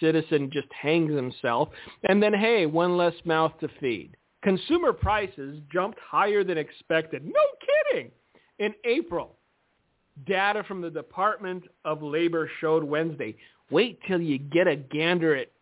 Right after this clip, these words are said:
May and June. The Consumer Price Index climbed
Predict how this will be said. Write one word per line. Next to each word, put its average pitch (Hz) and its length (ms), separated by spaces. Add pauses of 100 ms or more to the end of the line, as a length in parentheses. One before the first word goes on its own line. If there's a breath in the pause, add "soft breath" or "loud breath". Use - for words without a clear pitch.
(120)
May 156 520
and 139 280
June. 170 460 (1500)
The 214 120
Consumer 330 480
Price 262 360
Index 214 360 (180)
climbed 240 300